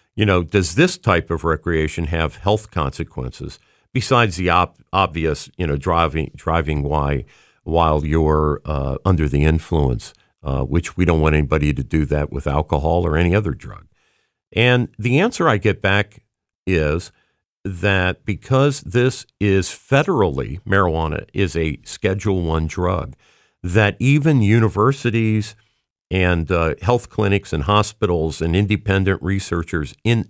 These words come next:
the United States have been unable to secure marijuana in order to do, uh, clinical studies where,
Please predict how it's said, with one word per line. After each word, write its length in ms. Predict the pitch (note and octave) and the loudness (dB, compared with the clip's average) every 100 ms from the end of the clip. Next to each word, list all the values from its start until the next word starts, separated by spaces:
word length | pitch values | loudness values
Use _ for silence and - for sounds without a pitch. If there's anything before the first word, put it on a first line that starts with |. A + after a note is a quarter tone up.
| - | -8
the 140 | - | -2
United 420 | F#2+ F2+ F2+ D#2+ | 2 2 2 -2
States 480 | - - F2+ C#2+ - - _ _ - | -6 -2 0 0 -6 -20 _ _ -2
have 180 | A2+ E2 | 0 2
been 180 | A2 F#2+ - | 0 0 0
unable 800 | A2 B2 - A2 B2+ B2+ F2 D#2+ | 0 2 0 0 0 -2 -4 -6
to 240 | - - | -8 -8
secure 880 | F#2+ F2+ D2 - B2 B2+ G2 D#2+ E2 _ _ _ _ _ _ _ _ _ _ - | -6 -8 -10 -10 -6 -2 0 -2 -6 _ _ _ _ _ _ _ _ _ _ -8
marijuana 920 | G2 G#2+ G#2+ F2+ G2+ C3 G#2+ D#2+ D2+ | 0 2 4 2 2 2 2 0 -4
in 160 | - G2+ - | -2 -2 0
order 360 | A#2 B2 B2 | 2 2 2
to 200 | A2 G2+ | 0 -2
do, 560 | E2 G#2+ G#2 F#2+ F2 D#2 _ _ _ - | -2 -2 0 0 -2 -4 _ _ _ -8
uh, 160 | E2 E2+ | -4 -4
clinical 580 | - A#2+ B2 G#2 F#2+ | -2 0 2 0 -4
studies 600 | E2 - G#2+ F#2+ B1 - - _ _ | -6 -2 0 0 -4 -10 -18 _ _
where, 460 | - G#2 F#2+ F2+ D#2+ | -2 2 4 4 0